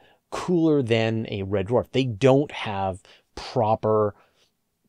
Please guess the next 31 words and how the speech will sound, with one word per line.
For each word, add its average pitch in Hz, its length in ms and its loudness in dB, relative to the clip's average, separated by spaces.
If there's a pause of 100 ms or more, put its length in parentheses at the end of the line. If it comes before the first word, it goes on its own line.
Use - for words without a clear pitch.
hydrogen 98 640 -4
fusion 101 340 -4
going 95 220 -4
on 92 160 -6
in 90 60 -8
their 85 100 -14
core. 117 380 -2
And 101 200 -10
so 101 300 -2
they 123 340 0
will 127 220 4
be 101 460 -2 (400)
not 156 500 -2
very 131 400 0
detectable 110 640 -6
over 101 220 -6
just 98 160 -14
the 95 80 -8
background 101 560 -4
cold 98 400 -6
of 85 80 -6
the 90 100 -12
universe, 120 420 -6
which 90 160 -12
is - 120 -16
why 98 100 -2
they're 92 100 -8
very 92 160 -6
tricky 90 600 -10
to 90 420 -8
detect. - 560 -12